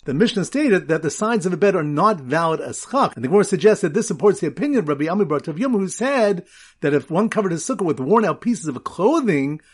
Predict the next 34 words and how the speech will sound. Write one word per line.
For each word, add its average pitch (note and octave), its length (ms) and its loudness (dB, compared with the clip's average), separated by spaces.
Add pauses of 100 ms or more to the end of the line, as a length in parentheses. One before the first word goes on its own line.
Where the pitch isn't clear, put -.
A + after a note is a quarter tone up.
(160)
the D#3 80 -4
sukkah D3+ 220 -6
is E3+ 100 -4
pasul, A#3+ 380 0
although D#3 240 2
these F3 160 -2
pieces G3 280 -6
of D3+ 120 -6
fabric E3+ 280 -2
are C#3 40 -2
no C#3+ 80 -4
longer A#2 260 -6
kalim G#3 580 0 (280)
and D#3+ 180 0
should D#3 140 -4
therefore D3 240 2
be A2+ 160 -4
kosher. C#4 320 0
The C#3+ 100 4
Rabbanan G#3+ 320 4
goes A3+ 200 6
that, G#3 140 8
that D#3+ 220 0
since B3 220 0
they G3 80 6
were E3+ 180 4
originally A#3+ 300 -2
part E3+ 140 0
of B2+ 60 -10
kalim D3+ 200 -4
that B2+ 180 0
were F3+ 140 4
makabel F3+ 420 -2
tuma, C3 300 -8